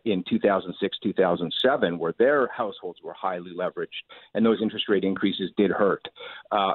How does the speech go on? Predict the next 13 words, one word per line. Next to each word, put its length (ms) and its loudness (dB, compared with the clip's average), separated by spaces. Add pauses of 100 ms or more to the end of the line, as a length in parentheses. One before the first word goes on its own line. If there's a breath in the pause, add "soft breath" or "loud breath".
now 360 4
it's 100 -8 (120)
Canada's 420 -2 (100)
turn, 340 -8
and, 220 -6
and 180 2
hopefully, 680 4
you 80 4
know, 120 6
the 140 -4
central 240 2
bank 280 2
does 300 4